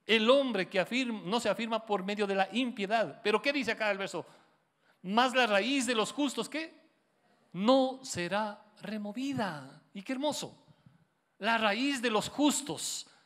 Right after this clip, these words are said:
Es decir, va a haber estabilidad, va a haber fruto. La semana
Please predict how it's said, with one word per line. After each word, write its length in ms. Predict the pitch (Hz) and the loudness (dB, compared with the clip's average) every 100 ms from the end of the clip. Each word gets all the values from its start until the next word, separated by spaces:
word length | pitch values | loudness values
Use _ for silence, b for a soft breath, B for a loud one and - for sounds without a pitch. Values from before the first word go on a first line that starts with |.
| b b | b b
Es 180 | 254 | -4
decir, 160 | - 277 | -2 2
va 60 | 254 | 2
a 20 | |
haber 160 | 262 | 2
estabilidad, 840 | 277 269 233 214 196 185 208 247 208 | -2 -2 -2 -2 -6 -2 0 0 2
va 60 | 214 | 2
a 40 | |
haber 180 | 220 208 | 0 -4
fruto. 800 | - 214 277 285 285 170 113 - _ _ _ _ - - _ _ _ _ _ _ _ _ _ _ _ _ _ _ _ _ | -8 2 6 6 4 -2 -2 -12 _ _ _ _ -20 -20 _ _ _ _ _ _ _ _ _ _ _ _ _ _ _ _
La 100 | 131 | -4
semana 380 | 156 175 175 | 0 0 -2